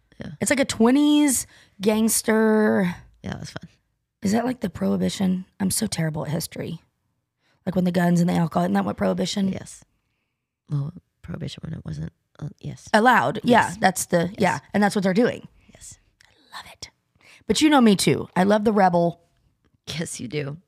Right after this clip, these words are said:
Speaker 2: I am literally, like, a complete contradiction.
Speaker 1: You are.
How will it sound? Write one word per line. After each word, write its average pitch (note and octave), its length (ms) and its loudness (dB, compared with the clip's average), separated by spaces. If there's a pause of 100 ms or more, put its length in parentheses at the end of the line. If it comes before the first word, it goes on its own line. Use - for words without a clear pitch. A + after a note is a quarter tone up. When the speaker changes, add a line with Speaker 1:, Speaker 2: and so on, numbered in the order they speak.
(1300)
Speaker 2:
I D#4+ 120 10
am F#4+ 240 2
literally, B3+ 460 4
like, F#3 340 0 (120)
a F#3+ 60 2
complete G3 420 2
contradiction. F3 760 0 (360)
Speaker 1:
You A3+ 100 -6
are. E3+ 160 -2